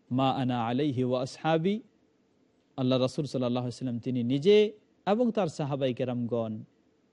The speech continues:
যে আকীদা বিশ্বাস, যে আমল আখলাক ও ইবাদত বন্দেগীর উপর প্রতিষ্ঠিত ছিলেন, সেই আকীদা বিশ্বাস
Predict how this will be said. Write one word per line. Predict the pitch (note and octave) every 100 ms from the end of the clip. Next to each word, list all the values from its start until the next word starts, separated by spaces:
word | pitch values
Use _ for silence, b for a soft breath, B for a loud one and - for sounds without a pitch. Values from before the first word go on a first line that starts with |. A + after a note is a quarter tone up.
| _ _ _ -
যে | B2+ D#3
আকীদা | C#3+ F#3+ F#3
বিশ্বাস, | F3 F3 - G#3 G3 G3 - - _ _
যে | B2 D3+
আমল | C#3 C#3+ D3+
আখলাক | C#3+ - F3 F3 G3+ G#3+ _ _ -
ও | C#3+
ইবাদত | C3+ C#3 C#3
বন্দেগীর | A#2+ B2+ B2+ F3+ G3
উপর | F#3 F3+
প্রতিষ্ঠিত | E3+ F3 G3+ - G3
ছিলেন, | G#3 A3 G#3+ A3 A3 _ _ _ _ -
সেই | - C#4+
আকীদা | A#3 F#3 G3+ F3+
বিশ্বাস | D#3 - D3 C3 B2